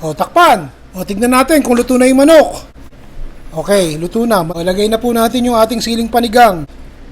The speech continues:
Bago ko po, ah, patayin yung apoy, lagay na natin yung ating dapat malunggay, pero walang malunggay. So,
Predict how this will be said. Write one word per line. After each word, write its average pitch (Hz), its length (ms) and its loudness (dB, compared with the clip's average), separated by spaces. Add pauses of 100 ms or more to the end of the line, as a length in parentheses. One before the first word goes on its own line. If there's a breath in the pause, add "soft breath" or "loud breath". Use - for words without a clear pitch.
(260)
Bago 208 320 -4
ko - 0 -
po, 240 160 -2 (160)
ah, 220 160 6
patayin 226 480 -2
yung 247 80 -6
apoy, 196 320 -2
lagay 196 240 -4
na 208 80 -6
natin 208 400 -4
yung 214 80 -6
ating 202 400 -4
dapat 185 320 -2
malunggay, 214 480 -2
pero 185 240 -4
walang 202 160 -4
malunggay. 240 400 -2
So, 180 320 -6